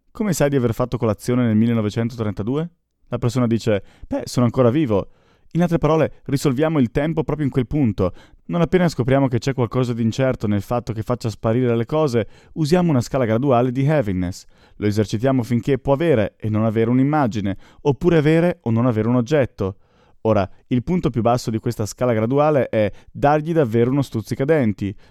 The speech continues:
uno stuzzicadenti dell'universo Mest, e dire, "Ok, hai questo stuzzicadenti dell'universo Mest?"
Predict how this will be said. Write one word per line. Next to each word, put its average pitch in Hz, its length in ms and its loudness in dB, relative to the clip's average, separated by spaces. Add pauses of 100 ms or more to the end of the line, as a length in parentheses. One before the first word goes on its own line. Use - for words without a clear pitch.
(120)
uno 147 200 4
stuzzicadenti 127 880 -2
dell'universo 131 600 0
Mest, 143 420 -2 (140)
e 110 120 -6
dire, 107 420 2 (420)
"Ok, 98 400 -2 (260)
hai - 160 0
questo 175 260 0
stuzzicadenti 139 640 -2
dell'universo 139 520 0
Mest?" 120 460 -4